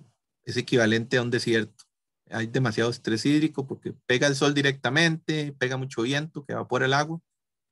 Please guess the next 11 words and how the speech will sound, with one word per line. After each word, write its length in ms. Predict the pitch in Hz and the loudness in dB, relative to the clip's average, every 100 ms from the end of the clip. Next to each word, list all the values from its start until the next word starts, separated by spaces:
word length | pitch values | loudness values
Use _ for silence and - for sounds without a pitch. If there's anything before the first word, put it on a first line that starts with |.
| _ _ _ | _ _ _
Y 60 | 143 | 0
el 100 | 156 | 2
agua, 300 | 160 165 175 | 4 2 2
pues, 180 | 123 110 | 0 2
baja 320 | 123 139 151 - | 2 0 -2 -8
por 180 | 110 | -10
precipitación 720 | - 104 107 107 - 113 120 135 | -8 -10 -6 -4 -2 -2 0 -2
al 100 | 131 | 0
suelo, 380 | 151 139 160 - - | 2 2 -2 -10 -12
por 100 | 117 | -4
gravedad, 480 | 110 107 113 131 | -2 0 0 -2